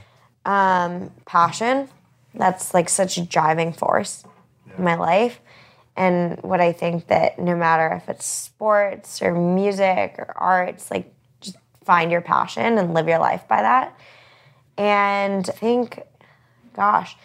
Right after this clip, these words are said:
Speaker 1: third one of, like, my lasting legacy,
Speaker 2: <laughs> Mm-hmm.
Speaker 1: perseverance. And no matter what, what sort of, like, doubt you're faced with or negativity, um, roadblocks, like, you can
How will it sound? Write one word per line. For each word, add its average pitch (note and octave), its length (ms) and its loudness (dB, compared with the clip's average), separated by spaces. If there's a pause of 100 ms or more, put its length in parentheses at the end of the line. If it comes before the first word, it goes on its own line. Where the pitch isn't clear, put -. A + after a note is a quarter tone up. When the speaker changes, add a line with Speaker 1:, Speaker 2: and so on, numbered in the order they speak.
(380)
Speaker 1:
third G#3 280 0
one F3 300 0
of, F#3+ 160 -8
like, F#3+ 200 -4
my E3 200 2
lasting F3+ 720 -2
legacy, F#3 540 0
Speaker 2:
<laughs> F3 80 0
Mm-hmm. B2 420 2 (800)
Speaker 1:
perseverance. G3 1300 -2
And G3+ 140 0
no G3 120 0
matter F#3+ 260 2
what, F3+ 680 0
what F#3 360 2
sort F#3 260 2
of, F3 60 -2
like, - 360 -6
doubt F3+ 440 2
you're F#3+ 180 -2
faced F3+ 380 0
with F3 500 0
or E3+ 260 0 (560)
negativity, F3 1400 0 (100)
um, F3 520 0 (540)
roadblocks, F3+ 800 0
like, E3+ 240 -2 (400)
you F#3+ 260 2
can F#3+ 280 -2